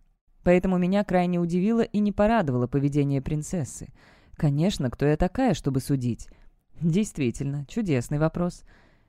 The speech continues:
Сняв компресс, Гейл поднялся и направился к ней. Ирен втянула голову в плечи, когда его тень накрыла её. «И я обязательно разберусь с тем, кто же вы».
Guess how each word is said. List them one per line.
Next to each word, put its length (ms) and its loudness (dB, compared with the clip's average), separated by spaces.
Сняв 340 0
компресс, 580 0
Гейл 340 2
поднялся 580 0
и 40 0
направился 540 0
к 100 -20
ней. 260 -8
Ирен 300 2
втянула 420 -2
голову 360 0
в 80 -12
плечи, 520 -2
когда 240 4
его 160 6
тень 240 0
накрыла 360 0
её. 360 2
«И 80 2
я 200 6
обязательно 640 2
разберусь 480 2
с 80 -10
тем, 240 0
кто 220 -2
же 160 0
вы». 300 -4